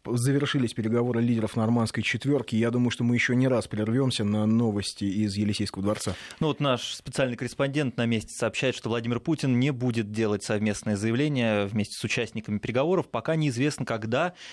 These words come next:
Speaker 2: и вообще будет ли отдельно сделанное заявление для прессы. В любом случае, там работает наш, э, корреспондент, и мы будем держать вас в курсе.
Speaker 1: Мгм.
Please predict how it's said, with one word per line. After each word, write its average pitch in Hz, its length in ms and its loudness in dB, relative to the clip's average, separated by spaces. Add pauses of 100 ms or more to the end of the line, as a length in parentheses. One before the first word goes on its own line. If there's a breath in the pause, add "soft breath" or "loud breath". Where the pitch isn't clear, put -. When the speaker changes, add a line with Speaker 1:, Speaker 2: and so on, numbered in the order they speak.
(140 loud breath)
Speaker 2:
и 123 80 0
вообще 135 360 -2
будет 127 300 -4
ли 113 80 0
отдельно 110 460 0
сделанное 107 440 0
заявление 104 540 0 (300 loud breath)
для 110 260 0
прессы. 151 320 -2
В - 20 4
любом 131 200 0
случае, 120 420 -2
там 110 180 -4
работает 110 400 -2
наш, 104 280 -2
э, 104 180 0
корреспондент, 123 760 -2
и 143 200 0
мы 139 120 0
будем 123 220 2
держать 107 260 2
вас 110 140 -2
в - 60 -14
курсе. 104 380 -2 (800)
Speaker 1:
Мгм. 107 280 2